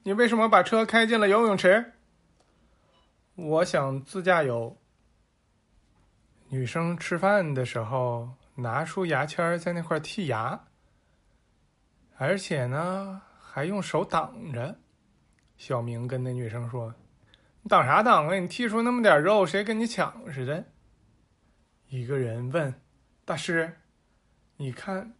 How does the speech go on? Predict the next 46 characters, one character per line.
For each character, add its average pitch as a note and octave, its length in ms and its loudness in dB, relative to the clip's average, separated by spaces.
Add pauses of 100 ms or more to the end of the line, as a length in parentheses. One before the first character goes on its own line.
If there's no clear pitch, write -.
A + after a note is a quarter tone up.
(180)
别 C#3 280 -2
的 A#3+ 100 -4
明 D3 240 -2
星 B2 320 -6
吧， A2 260 -8
他 G3+ 240 -2
们 A#3+ 140 -2
出 G3+ 180 -8
去 G3+ 140 -8
可 G3 160 -6
以 D#3 100 -4
戴 F#3 260 -4
个 C3 580 -2
口 - 200 -12
罩 D3 140 -2
啊、 D#3 300 -2
墨 D#3 180 -4
镜 F3 340 -6
之 A2+ 120 -8
类 C3 180 -4
的 A#2+ 140 -6
遮 F#3+ 320 -4
挡， F#3+ 260 -10 (800)
但 A#3+ 120 -4
是 A#3+ 80 0
我 E3 240 0
这 A#3+ 320 -4 (220)
即 B3 240 -6
使 D#3+ 160 -6
戴 F3+ 160 2
了 F3 140 0
墨 F3 260 -2
镜 E3+ 220 -4
和 E3 100 -4
口 C#3 240 -8
罩， C#3 420 -2 (440)
一 A#3+ 80 -10
出 A3 320 -6
去 G3 400 -6 (240)
就 A3 120 -10
被 G#3+ 160 -4
粉 C#3+ 220 -8
丝 G3 140 -4
认 A#3+ 200 0
出 C3 140 -6
来， B2+ 160 -12